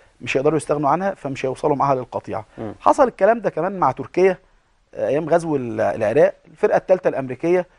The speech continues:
Speaker 1: فضلت في البحر الادرياتيكي واقفه منتظره السماح لترك-، من تركيا انها تخش عشان تهاجم العراق من الشمال لحد ما الحرب انتهت.
Speaker 2: مم.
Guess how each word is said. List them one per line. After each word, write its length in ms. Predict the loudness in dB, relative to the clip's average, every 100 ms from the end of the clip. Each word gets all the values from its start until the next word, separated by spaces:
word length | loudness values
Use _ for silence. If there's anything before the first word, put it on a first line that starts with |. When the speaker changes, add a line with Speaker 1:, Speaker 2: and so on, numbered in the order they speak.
| _
Speaker 1:
فضلت 320 | -6 -2 -2
في 80 | -2
البحر 520 | -8 -6 0 0 0
الادرياتيكي 720 | -8 -8 -6 -8 -6 -10 -6 0
واقفه 500 | 0 2 -2 -2 -6 -16 _ _ -10
منتظره 560 | -2 4 4 4 -2 -6
السماح 440 | -8 -4 0 -2 -4
لترك-، 320 | -10 -12 -10
من 180 | -10 -8
تركيا 320 | -6 0 0
انها 180 | 2 -2
تخش 320 | -2 -6 -4
عشان 260 | -6 -6
تهاجم 260 | -2 -2 -2
العراق 220 | 0 0
من 140 | -2 -6
الشمال 440 | -6 -2 0 0 -4 -20 _ _ -8
لحد 200 | -4 0
ما 60 | 2
الحرب 240 | 2 0
انتهت. 320 | 0 -2 -2 _ _ _ _
Speaker 2:
مم. 140 | -16